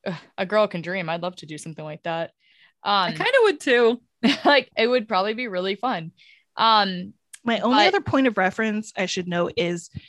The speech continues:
Speaker 3: they did that in the Marvelous Missus Maisel. So I think it was definitely a thing to do back then.
Speaker 2: Yeah.
Speaker 3: But
Speaker 1: Yeah, and the movie was placed in sixty-three.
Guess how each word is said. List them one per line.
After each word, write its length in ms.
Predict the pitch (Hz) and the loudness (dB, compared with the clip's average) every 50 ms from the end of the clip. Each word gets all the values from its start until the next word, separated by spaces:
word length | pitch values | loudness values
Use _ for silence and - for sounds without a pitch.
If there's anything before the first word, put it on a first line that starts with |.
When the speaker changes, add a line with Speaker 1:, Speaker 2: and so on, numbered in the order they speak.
| - - _ _ _ | -20 -20 _ _ _
Speaker 3:
they 140 | - 190 196 | 0 0 2
did 160 | 175 208 208 | 2 2 2
that 240 | 202 233 240 226 - | 2 2 2 2 0
in 100 | 202 202 | 0 -2
the 160 | 202 190 185 | 0 0 0
Marvelous 400 | 180 180 175 170 175 175 180 - | 0 0 -2 0 -2 -2 -4 -4
Missus 280 | 175 165 - 160 160 - | -6 -8 -8 -10 -12 -10
Maisel. 400 | 165 165 170 - - - - - _ | -8 -8 -8 -6 -8 -10 -12 -12 _
So 180 | - - 214 | -8 -2 0
I 120 | 208 202 208 | 2 2 2
think 200 | - 269 294 453 | 2 0 0 0
it 80 | 466 | 2
was 180 | 480 453 403 - | 2 2 0 0
definitely 640 | _ - 254 247 - 285 320 294 262 214 247 247 226 | _ 0 0 0 0 -2 -4 -4 -2 -2 0 0 0
a 160 | - - 208 | 0 -2 -6
thing 420 | - - - 220 214 214 220 220 | -6 -4 -2 0 2 2 2 2
to 120 | - 220 196 | 0 0 -2
do 260 | 175 208 202 196 180 | 0 0 -2 -2 -2
back 240 | - - - 190 - | -2 -4 -6 -6 -4
then. 100 | - 202 | -2 0
Speaker 2:
Yeah. 220 | 196 180 175 180 196 - _ _ _ _ _ _ _ _ _ _ _ - | 0 0 0 -2 -4 -8 _ _ _ _ _ _ _ _ _ _ _ -18
Speaker 3:
But 120 | - - _ _ _ - | -18 -18 _ _ _ -6
Speaker 1:
Yeah, 300 | 208 220 226 214 196 180 - | 0 2 4 4 4 4 4
and 140 | 208 214 | 2 2
the 40 | 226 | 2
movie 200 | 226 247 277 311 | 0 0 0 -2
was 160 | 294 262 - | -2 -4 -4
placed 360 | - - 240 233 254 240 - - | -4 -2 -2 0 0 -2 -6 -12
in 60 | 302 | -10
sixty-three. 1040 | - - 220 214 - - 202 190 - - 196 208 220 208 175 160 156 160 180 185 | -6 -6 -6 -6 -6 -8 -10 -10 -8 -8 -4 0 0 0 0 0 -2 -6 -10 -10